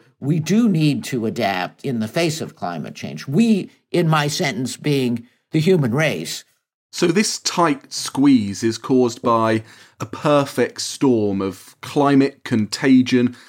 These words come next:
Speaker 2: and conflict coming together to cause major instability in food production, export,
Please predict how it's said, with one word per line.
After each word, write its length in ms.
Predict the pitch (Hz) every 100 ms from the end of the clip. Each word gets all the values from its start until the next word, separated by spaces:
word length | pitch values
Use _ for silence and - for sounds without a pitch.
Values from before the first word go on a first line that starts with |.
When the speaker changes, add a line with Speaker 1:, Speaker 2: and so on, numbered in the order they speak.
| - 120
Speaker 2:
and 220 | 117 110
conflict 760 | - 156 147 135 120 98 -
coming 300 | - 139 135
together 480 | 120 110 120 101 92 - - -
to 100 | 127
cause 400 | 131 123 120 123
major 560 | 127 131 139 131 123 110
instability 800 | 120 113 - 113 113 113 - 95
in 100 | 92
food 400 | - 156 151 131
production, 460 | 135 120 - 110 104
export, 560 | 117 - - 110 -